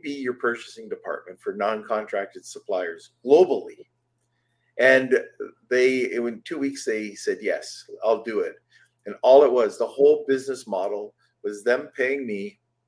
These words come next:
I'm allowed to hold on to the check, um, for ninety days before I paid the supplier. And it was crazy, uh, you know, what, what was being, like, the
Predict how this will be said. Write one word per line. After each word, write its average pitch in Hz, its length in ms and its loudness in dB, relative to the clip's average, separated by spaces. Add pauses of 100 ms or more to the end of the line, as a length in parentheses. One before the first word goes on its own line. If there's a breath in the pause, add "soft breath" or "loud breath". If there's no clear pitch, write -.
(800)
I'm 123 180 -4
allowed 123 380 0
to 104 180 -2
hold 123 320 -4
on 127 160 -2
to 131 100 -10
the 123 280 -6
check, 95 300 -4 (580 soft breath)
um, 95 380 -4 (180)
for 101 480 0
ninety 123 400 -2
days 90 540 -8 (640)
before 107 340 0
I 104 60 0 (120)
paid 104 300 -2
the 98 80 -12
supplier. - 560 -10 (1000 soft breath)
And 110 360 0 (220)
it 135 160 6
was 123 200 -6
crazy, 110 720 -6 (120)
uh, 110 320 0 (100)
you 113 140 -4
know, 113 160 0
what, 110 300 -2 (560)
what 104 280 -4
was 117 140 -8
being, 110 300 -6 (600)
like, 101 200 -10
the 104 80 -14